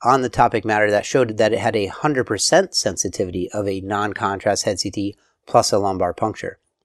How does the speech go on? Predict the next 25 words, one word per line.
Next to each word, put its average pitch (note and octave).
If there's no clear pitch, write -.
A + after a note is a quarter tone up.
Interestingly, C3
they G#2+
had G#2
five A#2+
thousand F#2+
times F#2+
ten G#2
to F#2+
the F2+
six -
as F#2
their F2+
cut F#2+
point, G2
but A#2+
this D3
study A2
predated G#2+
the G2+
one F#2+
looking B2+
at G2+
traumatic F#2
tap G#2
rates. -